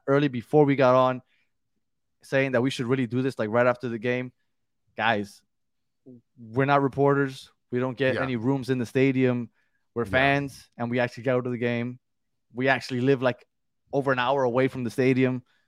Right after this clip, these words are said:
Speaker 1: So we actually have to, like, drive home. So believe me, I enjoy jumping after the final whistle, like, jumping on here and talking right away.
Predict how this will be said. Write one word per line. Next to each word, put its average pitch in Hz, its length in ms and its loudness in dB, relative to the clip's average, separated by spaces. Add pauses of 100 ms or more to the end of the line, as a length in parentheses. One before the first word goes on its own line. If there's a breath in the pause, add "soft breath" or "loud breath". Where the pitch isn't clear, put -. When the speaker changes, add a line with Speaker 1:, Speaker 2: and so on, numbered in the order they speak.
(160)
Speaker 1:
So 120 440 -8
we 127 160 -8
actually 120 240 -6
have 113 160 -4
to, 110 80 -8
like, 95 160 -10 (100)
drive 120 440 2
home. 113 420 0
So 123 240 -2
believe 143 340 -2
me, 107 180 -12 (180 soft breath)
I 160 160 4
enjoy 151 560 2
jumping 151 420 2
after 160 280 -2
the 147 100 -8
final 151 240 0
whistle, 156 240 -4
like, 110 120 -10
jumping 147 300 -2
on 143 160 2
here 143 140 -2
and 127 80 -6
talking 143 260 2
right 143 160 2
away. 147 300 2